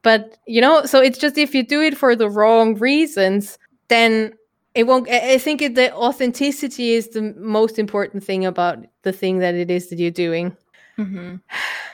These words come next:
Speaker 2: It, this conversation actually reminds me of somebody, and I will not name names, so please nobody ask me. Um, but there is this person that I have followed on Twitter for, mm,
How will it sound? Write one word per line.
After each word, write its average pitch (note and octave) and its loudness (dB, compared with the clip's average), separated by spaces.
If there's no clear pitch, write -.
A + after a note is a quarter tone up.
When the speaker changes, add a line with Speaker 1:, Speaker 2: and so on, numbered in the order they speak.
Speaker 2:
It, - -2
this C#4+ -2
conversation E4 -2
actually E4 -4
reminds A3 -4
me A#3 -4
of G3 -2
somebody, F#3 -4
and F#3+ -4
I G3 0
will G3+ -2
not G3 0
name G3 -4
names, F3+ -6
so - -8
please B3+ -4
nobody F3+ -8
ask - -4
me. A3+ -4
Um, G3+ -2
but G3+ -4
there A#3 4
is A3+ 2
this A#3 2
person C4 0
that C4 -4
I G#3 0
have G#3 -2
followed F#3 -2
on F#3 -2
Twitter F3+ -4
for, C#3 -4
mm, A2+ -16